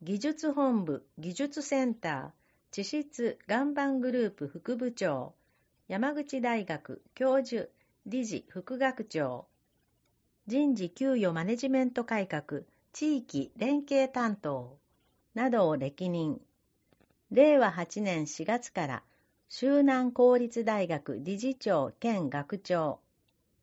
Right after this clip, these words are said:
キャンパスの今をインスタグラムで発信中。春の訪れとともに、新たな一歩を踏み出される皆さん、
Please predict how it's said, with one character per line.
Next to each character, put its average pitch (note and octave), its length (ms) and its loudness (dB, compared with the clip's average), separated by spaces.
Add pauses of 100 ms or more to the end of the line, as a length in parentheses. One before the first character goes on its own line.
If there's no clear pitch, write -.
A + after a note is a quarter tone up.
(760)
キ C#4+ 120 -2
ャ D#4+ 60 2
ン E4+ 100 -4
パ B3+ 160 2
ス A#3 100 -6
の F3 240 -2
今 B3+ 320 6
を C#3 160 -4 (300)
イ G#3+ 100 0
ン D4+ 100 4
ス - 100 -6
タ D#4+ 140 2
グ C#4+ 120 2
ラ C4+ 100 2
ム G3 120 -2
で D#3 80 -2
発 C#3+ 280 -8
信 B3+ 300 0
中。 G3 440 -4 (1500)
春 D4 340 4
の D#3 220 0 (100)
訪 C4+ 220 2 (120)
れ C#4+ 140 6
と C4+ 160 2
と B3+ 100 2
も A#3 160 2
に、 G#3 260 -4 (300)
新 D#4+ 260 0
た A#3+ 120 -2
な F#3 100 -2
一 F#3+ 220 -4
歩 F3 300 -2
を C#3+ 40 -4
踏 E3 140 -6
み G#3 120 0
出 C4 140 -2
さ B3+ 140 -4
れ A#3+ 120 -2
る E3+ 120 -4
皆 F3 260 -6
さ D3 200 -6
ん、 B2 140 -10